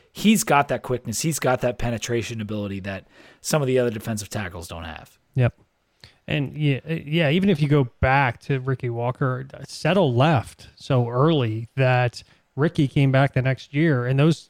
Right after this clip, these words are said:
Speaker 2: two were like a one-two combination, and it was kinda, some other people stepped up, but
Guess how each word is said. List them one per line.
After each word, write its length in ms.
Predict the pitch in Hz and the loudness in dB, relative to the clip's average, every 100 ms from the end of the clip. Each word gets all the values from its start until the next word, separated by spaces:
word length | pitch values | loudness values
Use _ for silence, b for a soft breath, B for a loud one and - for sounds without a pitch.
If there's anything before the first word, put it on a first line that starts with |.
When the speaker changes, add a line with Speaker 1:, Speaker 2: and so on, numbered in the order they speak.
| _ | _
Speaker 2:
two 220 | - 180 | 0 2
were 160 | 139 127 | 4 4
like 180 | 123 120 | 2 0
a 40 | |
one-two 380 | 117 120 123 143 | 0 0 0 -2
combination, 720 | - 135 123 120 - - 156 | -2 -2 -2 -2 -2 -2 -2
and 120 | 127 | 0
it 60 | 131 | 0
was 160 | 120 - | -2 -4
kinda, 420 | 151 165 143 117 b b | -2 2 2 0 b b
some 160 | - 175 | -4 0
other 140 | 190 170 | 2 2
people 260 | 185 143 | 2 0
stepped 360 | - 139 117 143 | -2 -4 -2 0
up, 240 | 147 123 | 0 0
but 100 | 123 | -2